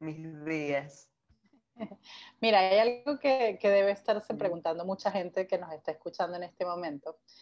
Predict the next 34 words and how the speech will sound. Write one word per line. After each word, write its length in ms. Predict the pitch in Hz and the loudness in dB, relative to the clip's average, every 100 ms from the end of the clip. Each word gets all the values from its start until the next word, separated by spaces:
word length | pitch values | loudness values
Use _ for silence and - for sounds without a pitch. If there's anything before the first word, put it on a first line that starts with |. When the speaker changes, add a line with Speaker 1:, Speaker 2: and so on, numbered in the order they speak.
| - _ 180 | -20 _ -2
Speaker 2:
que 280 | 208 214 185 | 4 4 2
es 60 | |
Speaker 1:
Ajá. 100 | 151 - | -2 -2
Speaker 2:
cómo 280 | 311 330 - _ | 0 0 -2 _
una 180 | 330 330 | -4 0
bailarina 760 | 330 247 190 196 214 208 254 262 - | 2 4 4 2 0 0 0 -4 -4
con 140 | 196 | -4
interés 360 | 185 180 175 180 | 0 2 6 6
en 120 | 240 | 6
la 80 | 202 | 6
educación 560 | 180 170 160 - 185 | 4 2 -2 2 4
desde 280 | 190 202 185 | 4 4 2
siempre 600 | - 185 180 170 175 202 - _ - _ _ _ | 2 -2 -2 -2 -4 -4 -8 _ -20 _ _ _
estudia 540 | 202 - - 262 294 | -8 -4 2 4 6
criminología 720 | 285 247 190 175 170 208 226 226 214 | 4 2 0 0 0 2 4 2 0
y 80 | |
estudiar 640 | 175 - - 170 170 165 160 | -2 -4 -6 -4 -2 -2 -2
yoga. 240 | 160 - _ _ _ | -4 -6 _ _ _
¿Cómo 240 | - 240 320 | -2 2 2
vinculas 560 | 320 240 262 254 269 254 | 2 0 0 2 0 4
ahora 500 | 202 190 196 233 - | 6 6 6 4 2
ese 240 | 208 - | -6 -4
lado 480 | 226 220 226 233 233 | 0 4 6 6 6
de 120 | 196 | 4
la 120 | 180 170 | 2 2
lis 240 | 180 190 | 0 -2
criminalista 720 | - 226 220 165 185 190 - 226 | -4 -4 -4 -2 -2 -2 -4 -4
a 100 | 175 | -2
la 120 | 175 | -4
practicante 720 | 160 185 - - 165 165 160 | -2 -6 -6 -2 -2 -2 -2
e 40 | 185 | -2
instructora 520 | 190 - 156 165 156 | -2 -10 -10 -2 2
de 180 | 165 160 | 2 2
yoga? 320 | 170 151 135 | 0 0 -2